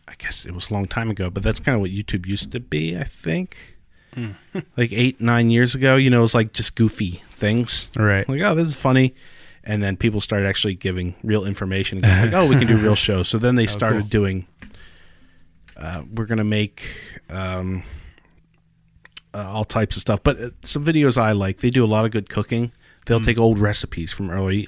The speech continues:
Speaker 1: uh, like,
Speaker 2: Oh, that's cool.
Speaker 1: this was, "Here's a recipe, let's read it and see." And they'll go like, "Oh, we'll use this, this is kinda like it." But they'll, they'll make old stuff that sailors would eat or
Speaker 2: Oh, yeah.
Speaker 1: just early frontier people would eat, very simple.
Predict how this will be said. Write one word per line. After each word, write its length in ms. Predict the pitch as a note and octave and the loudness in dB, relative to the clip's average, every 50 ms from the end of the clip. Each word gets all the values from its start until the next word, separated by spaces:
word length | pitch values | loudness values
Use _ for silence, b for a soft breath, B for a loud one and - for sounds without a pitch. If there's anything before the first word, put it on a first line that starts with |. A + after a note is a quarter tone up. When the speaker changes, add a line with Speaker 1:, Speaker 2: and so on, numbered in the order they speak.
| - - | -8 -12
Speaker 1:
uh, 360 | - - - C2+ C2+ C2 B1 | -10 -8 -8 -8 -8 -10 -8
like, 360 | C2+ G2+ F#2+ G2 - - - - _ _ - | -8 -8 -8 -8 -8 -14 -20 -20 _ _ -8
Speaker 2:
Oh, 220 | D#3 D3 B2+ A2+ A#2 | -6 -4 -4 -2 -4
that's 140 | D3+ - | -4 -6
cool. 260 | - - A#2 A2 G#2 - - | -8 -10 -10 -14 -12 -6 2
Speaker 1:
this 220 | - C3 C3 - - | 2 2 2 2 2
was, 380 | B2+ B2+ B2 A2+ G#2+ - - - | 2 2 2 2 0 -2 -8 -10
"Here's 280 | - G2 G2 G2 G2+ G2 | -10 -4 -2 -2 0 0
a 60 | A#2+ | 0
recipe, 400 | A#2 C3 D3+ - - B2 A#2 G#2+ F#2+ | 2 2 2 2 2 0 0 0 0
let's 200 | G2 A2+ - - | 0 -2 -2 -2
read 220 | F#2 A2 B2+ C3+ | 0 2 2 2
it 100 | B2 - | 0 -2
and 120 | E2 F#2+ - | -4 -6 -4
see." 260 | - - D#3 C3+ G2+ | -2 0 2 2 2
And 140 | F2+ F2+ F#2+ | 0 0 -2
they'll 160 | F#2 F2+ G2 | -4 -4 -4
go 120 | F#2+ G2 | -2 -2
like, 140 | G2 F#2+ F#2 | -2 0 2
"Oh, 140 | B2 B2 B2+ | 4 4 6
we'll 120 | A#2 G#2+ G#2 | 6 6 6
use 220 | A2 A#2+ A2+ G#2 - | 4 4 2 2 2
this, 180 | A#2+ A#2+ - | 0 0 2
this 160 | - A2 G#2 - | 0 -2 -2 -4
is 60 | - | -4
kinda 260 | - - A#2 A2+ G#2+ | -2 0 0 0 2
like 300 | G2+ G2+ G2+ G2+ G2+ - | 2 2 2 0 0 0
it." 240 | G#2 G#2 G2 - - | -2 -2 -2 -4 -6
But 160 | - G#2+ G2 | -8 -6 -4
they'll, 260 | - G#2 G2+ G2 F#2+ - B B B B B | -2 -2 -2 -2 -4 -8 B B B B B
they'll 160 | B A#2+ A2+ A2+ | B 2 4 4
make 200 | A2+ A2 G#2 - | 4 4 2 2
old 160 | A#2 A#2 A2+ | -2 -2 -2
stuff 240 | - - - G#2+ - | -2 -2 -2 -2 -2
that 100 | - - | -4 -6
sailors 480 | - - - A#2 B2 B2 A#2+ A#2+ A#2 - | -2 0 2 4 4 4 4 4 2 0
would 160 | A#2 A#2 A2 | 0 0 0
eat 260 | A2+ A2 A2 A2 A2 - | 2 2 0 0 -2 -2
or 160 | - G#2 G2 | -2 -2 -2
Speaker 2:
Oh, 200 | F#2 F#2+ F#2+ G#2 G#2+ | -2 -2 -4 -6 -8
yeah. 60 | G#2 | -6
Speaker 1:
just 280 | G#2+ A#2+ A#2 - - - - | -4 -2 -2 -2 -2 -4 -2
early 240 | A2+ A2+ A2+ G#2+ G#2 | 0 0 2 2 0
frontier 460 | - - G#2+ G2 - - - B2+ A#2+ | 0 0 -2 -2 0 2 4 4 2
people 240 | G#2+ - G#2+ F#2+ F2+ | 2 0 -2 -2 -2
would 100 | F2+ F2 | -4 -6
eat, 220 | F2+ F2 F2+ E2+ - | -6 -8 -8 -8 -8
very 180 | - F#2+ F2+ | -8 -8 -6
simple. 500 | - - - A2+ F#2+ - G2 F2+ F2+ F2 | -6 -4 -4 -4 -4 -4 -4 -6 -6 -8